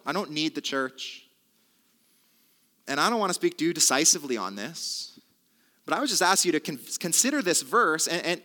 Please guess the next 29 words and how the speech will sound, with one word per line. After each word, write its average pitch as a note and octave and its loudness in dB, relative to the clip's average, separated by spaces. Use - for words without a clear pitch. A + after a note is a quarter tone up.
and E3+ 0
ask A#3+ 4
yourself, F#3+ 2
how B3 2
can D4 4
you C4+ 2
make A3 4
sense G3+ 2
of F3 2
what F3+ 0
Paul G3+ 4
is G3 2
talking F#3+ 2
about C3+ -2
in D#3+ -2
First G3 2
Corinthians F3+ -4
chapter D#3 2
twelve D3+ 0
if - -2
you G#3+ 0
are F#3+ 4
not E3 2
a C#3+ 0
part D#3 0
of B2 -2
any D3 -4
local C3 -2
body? G#2+ -2